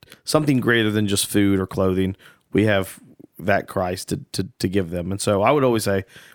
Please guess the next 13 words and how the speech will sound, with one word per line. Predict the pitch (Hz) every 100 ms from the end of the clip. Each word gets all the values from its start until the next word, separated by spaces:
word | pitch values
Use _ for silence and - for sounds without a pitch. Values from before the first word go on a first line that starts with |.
| _
or | 101
say, | 107 95
if | - -
any | 180
humanitarian | 139 131 120 107 113 104
effort, | 101 92 -
pair | - 131
it |
with | 92 101
the |
gospel, | 95 95 - 95 95 _ - - _ _
uh, | - 95 95
because | 120 185 139 104 - -